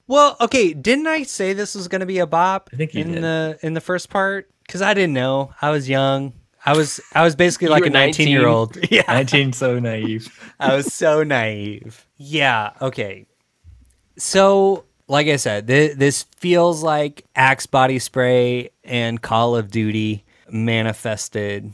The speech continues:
Speaker 1: in an auditory form. For most of it, that's, like, relatively innocuous for me. I had no major problems with the album. It was, like, it was goofy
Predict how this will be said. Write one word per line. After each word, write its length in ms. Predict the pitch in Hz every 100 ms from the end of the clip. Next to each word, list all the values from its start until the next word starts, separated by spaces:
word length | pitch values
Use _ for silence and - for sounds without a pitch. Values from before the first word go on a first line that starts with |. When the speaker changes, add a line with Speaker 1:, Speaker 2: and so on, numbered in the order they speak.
| _ _ _ _ _
Speaker 1:
in 180 | 110 107
an 140 | 107
auditory 640 | 104 104 101 - 104 98
form. 580 | 98 - 104 98 98 113 _ _ _ _ -
For 260 | 135 - 190
most 340 | 185 214 -
of 120 | 240
it, 280 | 277 285 233 _
that's, 320 | 156 165 165
like, 200 | 185 165
relatively 640 | 139 123 139 - 156 143 143
innocuous 880 | 139 139 139 131 139 135 131 - - _
for 180 | - 127
me. 460 | 127 127 123 120 _ -
I 100 | 175
had 240 | 214 208
no 720 | 180 170 180 185 180 180 165 _ _ _
major 760 | - 135 143 143 147 131 127 113
problems 760 | 107 113 107 - 107 104 101 -
with 120 | 101
the 120 | 107
album. 480 | 98 95 - - 117 _ _ _
It 140 | 143
was, 360 | 151 165 160 151
like, 420 | 165 165 160 -
it 140 | - 160
was 220 | 151 123
goofy 840 | 180 208 190 196 190 185 180 175